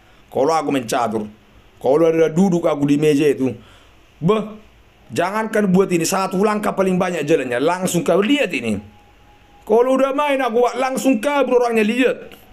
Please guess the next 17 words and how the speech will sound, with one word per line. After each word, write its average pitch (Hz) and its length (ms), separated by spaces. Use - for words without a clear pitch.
Nggak 220 160
bakal 277 240
nongol 277 320
itu, 226 160
lihat. 240 340
Nggak 196 140
bakal 226 180
nongol 247 300
itu. 143 180
Eh, 160 380
eh, - 20
kalian 123 300
pikirnya 160 320
asal 117 180
ku 131 140
bilang 147 260
itu. 123 140